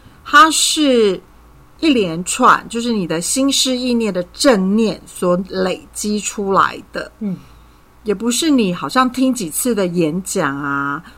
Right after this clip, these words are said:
Speaker 1: 或者什么读几本书啊，就可以获得的经验，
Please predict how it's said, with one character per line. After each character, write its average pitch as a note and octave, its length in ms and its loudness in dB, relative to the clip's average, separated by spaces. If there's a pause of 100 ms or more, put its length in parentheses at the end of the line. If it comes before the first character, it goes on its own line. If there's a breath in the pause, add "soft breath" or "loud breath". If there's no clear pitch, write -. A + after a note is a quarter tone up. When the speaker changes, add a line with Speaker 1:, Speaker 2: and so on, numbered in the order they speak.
(100)
Speaker 1:
或 C4+ 100 4
者 F3+ 140 0
什 D#3 160 -6
么 D3 80 -6 (140)
读 F3+ 180 2
几 F#3 260 -4
本 F3 280 -4
书 F3 340 -4
啊， C#3 400 2
就 B3+ 100 4
可 A#3+ 140 -2
以 F#3 80 0
获 F3+ 320 2
得 D3 160 -6
的 D3+ 140 -2
经 F#3+ 460 -2
验， G3 220 0